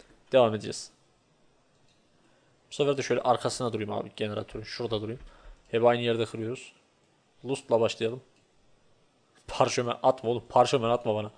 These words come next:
<laughs> Bana işe yarayacak bir şeyler at. Parşömenler. Bu ne lan? Bu kaç para ediyor ki? Moonlight Ancient Metal. Bilmiyorum para eden bir şey mi? Bakarız. Bunlar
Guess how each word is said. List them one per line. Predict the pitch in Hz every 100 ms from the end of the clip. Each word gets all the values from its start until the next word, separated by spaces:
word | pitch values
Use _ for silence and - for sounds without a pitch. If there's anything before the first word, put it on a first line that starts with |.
| -
<laughs> | _ -
Bana | 127 - 170
işe | 156
yarayacak | 135 135 139
bir | -
şeyler | 143 120
at. | 143 -
Parşömenler. | 120 120 127 127 135 - - _ _ _ _ _ _ _ _ _ _
Bu | 147
ne | 117
lan? | 120 -
Bu | -
kaç | - 131 -
para | 127
ediyor | 139 135
ki? | - - -
Moonlight | 117 117 123 127
Ancient | 131 117 127 120
Metal. | - 117 104 - _ _ - _ - - -
Bilmiyorum | 135 135 120 107
para | - 117
eden | 117 113
bir | 117
şey | 120
mi? | 123 147 -
Bakarız. | 107 - 107 - - _ _ _ _ _ _ -
Bunlar | 123 123 -